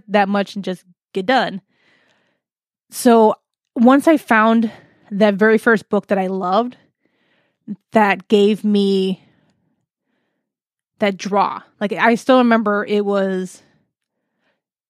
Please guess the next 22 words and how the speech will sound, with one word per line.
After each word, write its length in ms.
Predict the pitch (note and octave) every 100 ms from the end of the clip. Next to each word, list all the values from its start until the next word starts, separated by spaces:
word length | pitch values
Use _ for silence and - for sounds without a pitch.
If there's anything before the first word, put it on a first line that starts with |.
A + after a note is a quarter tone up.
| -
eighth 300 | A#3 A3+ -
grade. 340 | A3 G3+ G3+
It 40 |
was 100 | G#3+
a 60 | F#3+
book 200 | F#3+ D#4+
report, 420 | B3+ - G#3+ G3+
and 160 | G#3 G3+
I 100 | G3+
had, 280 | G#3 G3+ G#3 - - _ _
I 180 | - G#3 E3+ _ -
still 260 | - B3+
wasn't 220 | B3 A3
great 220 | G3+ G#3 G#3+
at 120 | G#3+
reading 320 | G#3 G#3+ A#3+
at 80 | B3+
that 180 | C4+ B3+
point. 340 | C#4+ D4 C4+ _ _ _ _ _ _ _ _ _ _ _ _ _
And 300 | B3+ A3 G#3+
finally 540 | - A#3 A3+ A#3 A#3+ A#3+
just 640 | F3+ - G#3 F#3+ - -